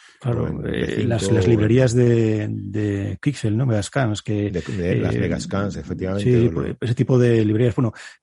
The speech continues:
Speaker 1: quizás no con tanta definición o tanta claridad como las de Quixel, pero tener de tu propia biblioteca de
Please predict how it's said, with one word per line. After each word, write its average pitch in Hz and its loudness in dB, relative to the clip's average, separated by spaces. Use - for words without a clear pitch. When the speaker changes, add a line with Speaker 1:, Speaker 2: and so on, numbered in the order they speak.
Speaker 1:
quizás 120 0
no 113 2
con 104 -2
tanta 113 2
definición 113 2
o 104 -2
tanta 113 -4
claridad 113 0
como 113 -4
las 107 -2
de 107 -2
Quixel, 151 -2
pero 110 -6
tener 110 2
de 110 2
tu 117 0
propia 113 2
biblioteca 110 0
de 101 -4